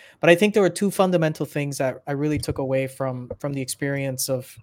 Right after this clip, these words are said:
of my first startup. And, and there's a whole journey there, uh, lots of fun stories. But to me, the two most important critical things was, one, understanding the intensity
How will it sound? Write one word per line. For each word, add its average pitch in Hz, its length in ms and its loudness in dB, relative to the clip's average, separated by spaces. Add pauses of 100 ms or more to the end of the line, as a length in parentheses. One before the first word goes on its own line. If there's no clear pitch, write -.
of 135 100 -6
my 139 100 -2
first 143 220 -2
startup. 143 300 2
And, 131 240 -4
and 151 100 -6
there's 151 140 0
a 147 60 0
whole 170 180 6
journey 147 320 -2
there, 135 320 2 (680)
uh, - 100 -20 (420)
lots 156 300 4
of 147 60 -2
fun 143 220 -4
stories. 135 560 -4 (400)
But 165 200 4
to 185 100 4
me, 220 180 6
the 180 140 2
two 202 240 0
most 175 320 2
important 165 340 0
critical 151 320 -2
things 143 340 -6
was, 135 160 -6
one, 165 460 0
understanding 160 640 0
the 143 140 -4
intensity 143 680 -6